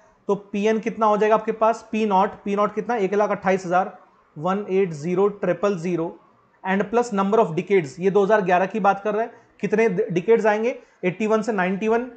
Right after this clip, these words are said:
नाइंटी वन से दो हज़ार एक, दो हज़ार एक से दो हज़ार ग्यारह, तीन डिकेड आएंगे। तो n is equal to three into nine triple three point three three,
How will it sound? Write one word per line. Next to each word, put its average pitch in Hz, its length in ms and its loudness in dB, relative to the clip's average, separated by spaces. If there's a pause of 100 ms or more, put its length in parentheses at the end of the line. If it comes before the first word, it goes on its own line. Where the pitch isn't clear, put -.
(280)
नाइंटी 190 380 0
वन 220 180 2
से 220 120 -2
दो 196 180 2
हज़ार 190 220 2
एक, 226 180 2 (160)
दो 190 140 2
हज़ार 202 180 2
एक 208 120 0
से 233 120 -2
दो 185 120 0
हज़ार 190 160 2
ग्यारह, 165 260 2 (160)
तीन 220 200 2
डिकेड 208 260 0
आएंगे। 208 260 -4 (460)
तो - 60 -4
n 196 200 0
is 180 80 -4
equal 208 200 2
to 214 100 -6
three 185 180 -4 (480)
into 185 320 -2
nine 180 400 0 (760)
triple 196 400 0 (120)
three 160 340 -4 (600)
point 165 440 -2 (140)
three 170 200 -2 (400)
three, 151 160 -4